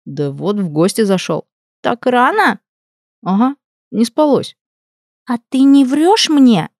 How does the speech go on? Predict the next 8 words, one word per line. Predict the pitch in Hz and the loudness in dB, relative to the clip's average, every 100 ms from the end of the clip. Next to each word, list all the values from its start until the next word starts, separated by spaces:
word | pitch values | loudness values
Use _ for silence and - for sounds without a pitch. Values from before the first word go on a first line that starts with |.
| _ _ _ - | _ _ _ -14
Дима | 170 202 233 | -4 2 4
не | 214 | 4
сдержался | 175 170 156 175 196 185 | 2 0 0 -2 -4 -6
и | |
всё-таки | - 185 - - | -4 -4 -4 -8
прыснул | 180 151 156 147 | -4 -4 -6 -8
со | 143 139 | -8 -8
смеху. | 135 127 | -8 -14